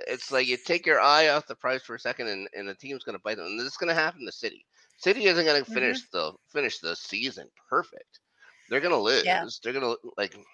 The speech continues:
Speaker 1: they very well might lose to you guys at home.
Speaker 2: Yeah.
Speaker 1: Uh, I would think that, uh, uh, yeah, like, for the back line and stuff like that, it's something you don't really have to worry about,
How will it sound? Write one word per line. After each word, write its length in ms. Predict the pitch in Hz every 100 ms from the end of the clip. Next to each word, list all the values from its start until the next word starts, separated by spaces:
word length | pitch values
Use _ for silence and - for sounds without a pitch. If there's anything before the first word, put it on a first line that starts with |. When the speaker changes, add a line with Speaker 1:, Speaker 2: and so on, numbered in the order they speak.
| _ -
Speaker 1:
they 100 | 117
very 260 | 120 151
well 360 | 143 135 139 - -
might 260 | 117 135
lose 200 | 117 139
to 100 | -
you 280 | 95 113 240
guys 460 | 147 76 80 90 - 98
at 180 | 113 113
home. 440 | 123 160 80 85 _ _ _ _ _ _ _ _
Speaker 2:
Yeah. 80 | 90
Speaker 1:
Uh, 480 | 98 98 101 101 98 - - _ - - - - _ _ - - _ -
I 80 | 127
would 140 | 139 135
think 180 | 165 -
that, 260 | 143 -
uh, 240 | 127 110 101 117 - - - - 107
uh, 280 | 98 92 - - _ _
yeah, 400 | 143 98 98 92 117
like, 200 | 143 147 139 143
for 200 | - 170
the 80 | 151
back 300 | 160 165 147
line 220 | 131 139
and 80 | 135
stuff 300 | - 101 95
like 160 | 90
that, 180 | 87 90 - _ _ _ _
it's 160 | 117 -
something 260 | 190 202
you 80 | 156
don't 260 | 135 151 -
really 280 | 117 123 113
have 200 | 120 -
to 100 | 110
worry 280 | 110 113 110
about, 280 | 107 107